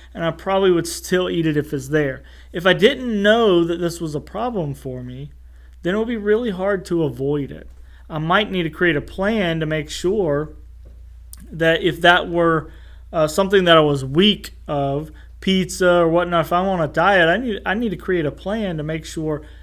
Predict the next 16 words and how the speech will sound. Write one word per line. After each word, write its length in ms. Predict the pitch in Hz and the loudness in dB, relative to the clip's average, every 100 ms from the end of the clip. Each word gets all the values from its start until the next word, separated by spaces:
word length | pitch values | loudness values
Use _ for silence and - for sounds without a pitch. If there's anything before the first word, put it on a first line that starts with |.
| - - - - - | -20 -20 -20 -12 2
I 220 | 160 180 | 4 6
don't 360 | 180 170 170 | 4 2 -4
get, 480 | 147 160 156 - - - - - - | -2 -2 -2 -6 -16 -20 -20 -20 -10
or 140 | 160 | -2
I 80 | 151 | 2
don't 140 | 170 160 | 2 2
have 240 | 170 170 | 0 2
those 200 | 160 151 | 0 -2
things 260 | 151 147 135 | -4 -4 -6
in 60 | |
my 140 | 139 131 | -8 -8
presence. 640 | - 151 135 123 135 - | -8 -6 -6 -8 -16 -14
So 220 | - 156 | -8 -6
this 280 | 151 180 240 | -4 -4 -4
is 140 | 262 | -8
kinda, 680 | - 208 240 269 269 262 247 | -12 -10 -6 -6 -6 -6 -6